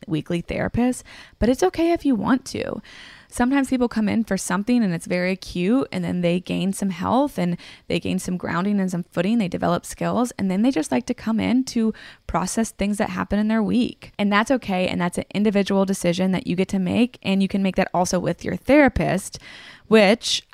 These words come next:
I do think that regardless of anything, bringing this up with your therapist is super important.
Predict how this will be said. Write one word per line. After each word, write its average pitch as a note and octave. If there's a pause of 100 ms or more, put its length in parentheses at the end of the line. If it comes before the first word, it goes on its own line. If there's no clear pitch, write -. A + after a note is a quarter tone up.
I F#3
do G#3
think D#3
that F3+
regardless F#3+
of F#3+ (140)
anything, G#3+
bringing A3
this A#3
up G3
with F#3
your F3+
therapist E3+
is -
super -
important. -